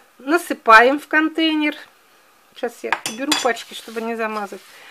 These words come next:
Я делаю так. Сначала я через крупное сито вот общую массу всю вот эту просеиваю. Там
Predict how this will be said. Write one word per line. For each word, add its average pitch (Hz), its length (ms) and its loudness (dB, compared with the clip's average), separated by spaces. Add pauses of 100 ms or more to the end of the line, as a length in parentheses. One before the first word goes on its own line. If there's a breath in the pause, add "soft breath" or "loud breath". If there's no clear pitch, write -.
(160 loud breath)
Я 285 180 6
делаю 285 360 0
так. 233 260 4
Сначала 294 520 4
я 233 360 4 (960 soft breath)
через 294 280 -2
крупное 294 440 2
сито 339 360 2
вот 240 220 -4
общую 277 420 -4
массу 294 580 0
всю - 260 -8
вот 254 180 -2
эту 247 160 -8
просеиваю. 196 920 -6 (1400 soft breath)
Там 269 240 8